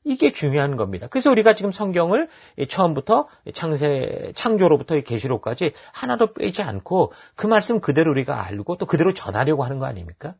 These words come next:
이게 바로 우리를 부르신 부르심의 목적이고 또 성도로서 우리가 존재하는 우리의 존재의 본질인 거죠. 그래서 교회와 성도는 말씀을 바르게 듣고 배워서 또 바르게 가르치는 거, 그리고 그 말씀대로 살아가는 거,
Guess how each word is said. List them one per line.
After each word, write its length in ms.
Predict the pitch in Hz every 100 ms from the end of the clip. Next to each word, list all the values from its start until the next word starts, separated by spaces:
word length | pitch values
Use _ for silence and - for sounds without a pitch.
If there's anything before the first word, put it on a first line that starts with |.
| _ _ _ _ _ _ _
이게 200 | 226 254
바로 240 | 302 190 233
우리를 360 | 151 175 220
부르신 480 | - 147 135 220 302 - _
부르심의 360 | 214 240 285 285
목적이고 760 | 123 - 113 90 113 139 90 _ - _
또 100 | 320
성도로서 540 | - 320 302 277 247 233
우리가 240 | 175 202
존재하는 640 | - 147 151 147 151 285 320 _ _ -
우리의 300 | 185 214 214
존재의 440 | 156 139 123 156
본질인 560 | - 120 113 113 117 113
거죠. 240 | - - _ _ _ _ _
그래서 260 | - 131 143
교회와 320 | - 131 131
성도는 480 | 127 151 135 196 302 - - -
말씀을 380 | 110 113 143 131
바르게 320 | - 120 123
듣고 240 | 123 - 123
배워서 460 | 117 113 214 277 - -
또 80 | -
바르게 420 | 120 120 135 190
가르치는 680 | - - 123 135 - 165 165
거, 260 | 160 117 - _ _ _ _ _ _ _
그리고 220 | - 160 170
그 60 |
말씀대로 480 | 160 110 - 147 151
살아가는 540 | - - 180 151 117
거, 200 | 131 175